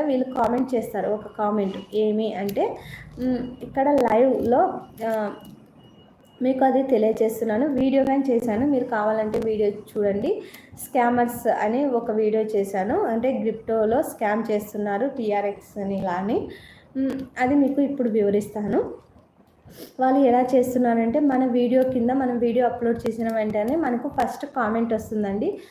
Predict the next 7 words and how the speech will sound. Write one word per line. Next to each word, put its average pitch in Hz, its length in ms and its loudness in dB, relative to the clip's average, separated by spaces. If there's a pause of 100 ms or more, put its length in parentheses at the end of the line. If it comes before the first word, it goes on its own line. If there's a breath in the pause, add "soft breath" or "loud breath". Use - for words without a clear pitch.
(140 loud breath)
వాళ్ళు 254 220 2
వీడియో 247 320 4
కానీ 294 200 2
చూడరు, 240 420 2
ఊనే 254 240 2
కామెంట్ 240 400 0
రాసేస్తారు. 220 560 -2